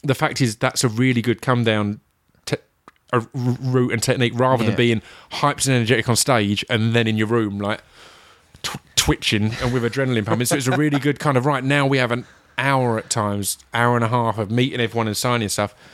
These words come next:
Speaker 1: But yeah, it's, it's that thing of people don't, don't, don't realise that it can all just be okay. You
Speaker 2: Yeah.
Speaker 1: can be being sold something, but it be enjoyable.
Speaker 2: Yeah.
Speaker 1: It's, it's, it's the thing I have with people getting mad at, um,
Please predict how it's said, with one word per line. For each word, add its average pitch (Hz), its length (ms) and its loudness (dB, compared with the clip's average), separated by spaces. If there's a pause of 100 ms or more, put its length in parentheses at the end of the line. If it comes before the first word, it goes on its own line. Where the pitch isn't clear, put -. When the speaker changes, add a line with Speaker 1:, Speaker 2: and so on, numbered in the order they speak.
(260)
Speaker 1:
But 147 120 2
yeah, 175 80 4
it's, 147 260 0
it's 160 160 2
that 151 160 0
thing 156 140 2
of 143 80 2
people 147 240 2
don't, 147 560 -2
don't, 131 280 0
don't 131 180 2
realise 135 280 2
that 117 160 2 (380)
it 139 140 -4
can 135 140 0
all 151 160 4
just - 200 -4
be 131 160 -2
okay. 120 560 0
You 113 140 -2
Speaker 2:
Yeah. 101 80 0
Speaker 1:
can 151 200 4
be 139 80 4
being 120 260 2
sold 113 320 0
something, 107 280 -2
but 113 140 -2
it 120 140 -4
be 123 160 4
enjoyable. 107 600 2
Speaker 2:
Yeah. 107 180 2 (180)
Speaker 1:
It's, 147 200 2
it's, 156 220 0
it's 151 180 2
the 147 80 2
thing 151 180 2
I 139 120 4
have 127 260 -2
with 135 180 2
people 120 260 -2
getting 117 220 -2
mad 117 300 2
at, 110 100 0
um, 104 400 -6